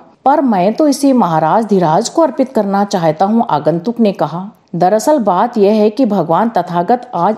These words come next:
इस नगर में पधारे हैं। तुम तो अपने इस पुष्प का मूल्य बताओ। मैं तो इसके बदले एक स्वर्ण मुद्रा पाने का आशा लेकर आया हूँ। मुझे यह मूल्य स्वीकार है," आगंतुक के स्वर में उत्साह आ गया।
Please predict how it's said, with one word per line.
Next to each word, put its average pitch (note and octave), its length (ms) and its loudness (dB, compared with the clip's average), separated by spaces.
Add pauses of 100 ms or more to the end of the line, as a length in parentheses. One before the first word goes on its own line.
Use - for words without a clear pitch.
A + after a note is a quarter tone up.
इस A3 160 -4
नगर F3+ 260 0
में A3+ 140 2
पधारे D#3+ 480 -2
हैं। D#3 380 -10 (420)
तुम D4+ 200 2
तो D#4+ 180 2
अपने A#3 400 0
इस - 220 -4
पुष्प A3+ 400 -2
का B3 80 2
मूल्य G3 340 2
बताओ। - 420 -8 (580)
मैं G#3 240 2
तो D#4 140 0
इसके C4 320 0
बदले G3+ 280 0
एक A#3 240 0
स्वर्ण G3 300 0
मुद्रा A3+ 360 0
पाने F#3+ 380 -2
का G#3+ 200 0
आशा F#3+ 540 -2
लेकर E3+ 380 0
आया C#3+ 180 0
हूँ। C#3 480 -8 (200)
मुझे G#3+ 240 4
यह D#4+ 200 4
मूल्य G#3 360 2
स्वीकार G3 500 0
है," G3+ 300 -6 (100)
आगंतुक F#3+ 600 -2
के G3+ 140 2
स्वर F#3 320 0
में F#3 140 -2
उत्साह G3 460 -4
आ E3 160 -4
गया। - 420 -14